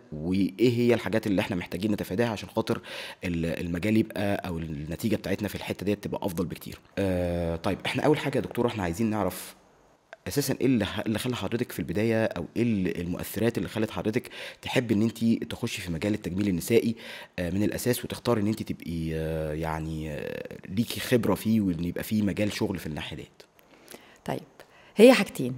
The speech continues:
Speaker 2: احنا في الأول، أنا في الأول أول ما دخلت ال-، آه، النسا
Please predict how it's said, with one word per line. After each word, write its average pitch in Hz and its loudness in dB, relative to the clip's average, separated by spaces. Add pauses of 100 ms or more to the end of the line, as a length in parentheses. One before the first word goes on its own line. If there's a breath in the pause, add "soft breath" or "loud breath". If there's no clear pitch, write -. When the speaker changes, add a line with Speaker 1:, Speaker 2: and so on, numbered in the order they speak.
(120)
Speaker 2:
احنا 190 6
في 208 -4
الأول، 214 6
أنا 202 6
في 196 0
الأول 202 6
أول 190 6
ما 185 8
دخلت 185 0
ال-، 156 -2
آه، 135 -6
النسا 175 4